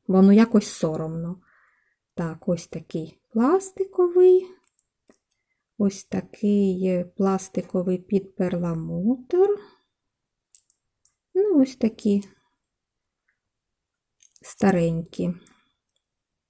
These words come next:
Ну, це десь, е, п'ятдесяті, шістдесяті роки. Ну, оцей гудзик, е, я не знаю, не можу сказати його вік, бо їх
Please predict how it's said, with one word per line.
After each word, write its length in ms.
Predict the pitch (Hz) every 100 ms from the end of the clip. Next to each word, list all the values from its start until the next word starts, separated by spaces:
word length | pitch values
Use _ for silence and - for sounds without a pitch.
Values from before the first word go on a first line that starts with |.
| _ _ _
Ну, 160 | 403 381
це 240 | - 285
десь, 540 | 226 240 240 240 -
е, 440 | 220 214 202 196 190
п'ятдесяті, 1300 | 190 202 196 175 170 175 - 349 392 381 - 294 277
шістдесяті 920 | - 202 - 180 185 - 247 269 -
роки. 400 | 190 180 - 165 208
Ну, 180 | 262 233
оцей 340 | 202 262 254
гудзик, 520 | 208 208 202 196 -
е, 300 | 190 185 185
я 320 | 185 196 190 190
не 140 | 190
знаю, 320 | 185 170 170
не 120 | 180 185
можу 260 | 165 175
сказати 500 | 170 170 170 175 175
його 240 | 175 180 190
вік, 180 | 370 427
бо 120 | 190
їх 240 | 196 202